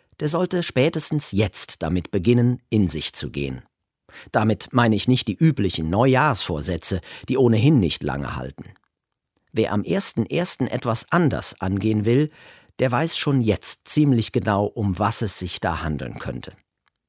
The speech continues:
Denn den Schwung des Neuen mitzunehmen, lohnt sich vor allem in Hinblick auf Überlegungen, die doch schon lange im Unterbewusstsein schlummern und in schöner Regelmäßigkeit an die Oberfläche schwappen.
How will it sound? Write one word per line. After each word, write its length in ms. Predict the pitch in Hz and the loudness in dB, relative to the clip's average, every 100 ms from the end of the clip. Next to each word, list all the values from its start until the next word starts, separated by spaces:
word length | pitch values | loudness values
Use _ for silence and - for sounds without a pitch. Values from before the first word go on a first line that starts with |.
| - | -2
Denn 160 | 82 | -2
den 140 | 87 85 | -2 -2
Schwung 380 | - 170 180 | 2 4 6
des 160 | 98 - | 4 2
Neuen 280 | 123 147 104 | 2 4 4
mitzunehmen, 720 | 120 - 143 123 123 117 107 - - _ _ | 2 2 2 4 6 4 0 -8 -20 _ _
lohnt 240 | 113 127 | 4 4
sich 180 | - 113 | 2 -2
vor 220 | - - | -2 -2
allem 260 | 95 156 165 | -2 0 0
in 80 | 98 | 2
Hinblick 460 | 110 160 147 123 | 2 2 2 0
auf 160 | 98 90 | 0 -4
Überlegungen, 760 | 107 101 120 135 127 113 104 - _ _ _ - | -2 2 2 4 4 2 0 -2 _ _ _ -6
die 100 | 127 | 0
doch 160 | 135 | 0
schon 260 | - 135 123 | 0 0 2
lange 400 | 101 98 107 82 - | 2 2 2 0 -4
im 180 | 80 | -8
Unterbewusstsein 880 | - 120 117 101 90 87 85 - 78 | 0 0 2 -2 -2 -4 -6 -6 -4
schlummern 520 | 73 - 104 98 87 76 - - | -4 -4 0 0 -2 -6 -18 -10
und 160 | - 107 | -4 -2
in 100 | 113 | -2
schöner 400 | - 165 147 104 | 0 2 4 2
Regelmäßigkeit 960 | 131 135 110 101 95 98 - 104 95 | 2 2 2 2 0 -4 -2 -2 -2
an 140 | - 87 | -6 -6
die 160 | 104 | -6
Oberfläche 640 | - 98 71 65 62 - - | -2 -2 -2 -6 -8 -8 -10
schwappen. 480 | - - - - | -10 -10 -12 -18